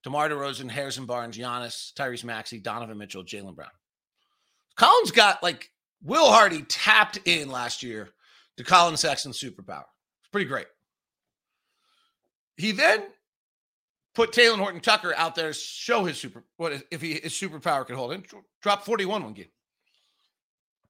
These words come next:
So after February seventh, when Talen comes back in the lineup, he's been, if you recall, he's kind of been yo-yoed in and out of the lineup. He has three hundred eighty-two drives.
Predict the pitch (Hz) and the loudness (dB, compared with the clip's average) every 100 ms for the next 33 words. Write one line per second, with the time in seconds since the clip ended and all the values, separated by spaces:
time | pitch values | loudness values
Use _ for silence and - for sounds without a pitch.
0 | _ _ - 214 - _ _ _ _ _ | _ _ 4 4 2 _ _ _ _ _
1 | _ _ _ 208 277 294 330 196 226 208 | _ _ _ 6 6 4 -6 -2 0 0
2 | 196 175 156 - _ - 185 139 110 127 | -2 -4 -6 -14 _ -4 -2 -2 -8 -14
3 | 120 175 170 160 147 131 - 175 180 160 | -6 -6 -6 -8 -10 -6 0 0 0 -4
4 | 139 127 113 135 143 135 139 147 220 190 | -4 -6 -14 -18 -20 -16 -16 -4 -2 0
5 | 165 160 139 135 151 156 143 143 143 135 | -2 -8 -12 -6 -4 -4 -8 -10 -8 -8
6 | 131 120 117 117 _ _ _ _ _ _ | -8 -8 -8 -10 _ _ _ _ _ _
7 | _ _ _ _ _ _ _ _ _ _ | _ _ _ _ _ _ _ _ _ _
8 | _ _ 226 233 - - 247 294 294 254 | _ _ 4 4 4 -6 -2 2 2 0
9 | 226 226 226 - 214 160 151 123 123 - | 0 -2 -4 -6 -8 -4 -4 -4 -8 -16